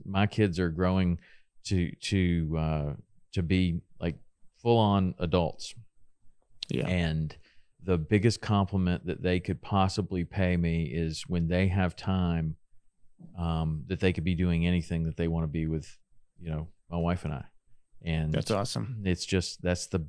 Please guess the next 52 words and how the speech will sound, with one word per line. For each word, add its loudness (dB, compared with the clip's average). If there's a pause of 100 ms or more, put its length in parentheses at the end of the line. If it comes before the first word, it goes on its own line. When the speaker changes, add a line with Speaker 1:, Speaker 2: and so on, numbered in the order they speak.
(160)
Speaker 1:
that's -4
the 0
best 0
thing 2
that 0
could 0
ever 2
happen. -2 (280)
Like 2
my 6
daughter 4
just -2
recently, 0 (300)
spring 4
break, 4 (640)
she 0 (180)
wants -2
to -4
go 2
fishing, 0 (560)
right? 2
So 0
that's 0
what 0
she 0
wants 2
to -6
do. 0 (200)
She -6
wants 0
me 4
to 0
take 2
her -2
fishing 0 (260)
for 6
a 6
week. 0 (480)
And 2 (280)
<clears throat> 2 (400)
awesome. 0 (580)
And 4
I 8
told 4
her 2
too, 4
I 2
was -2
like, -2
"You 0
know 2
what? 2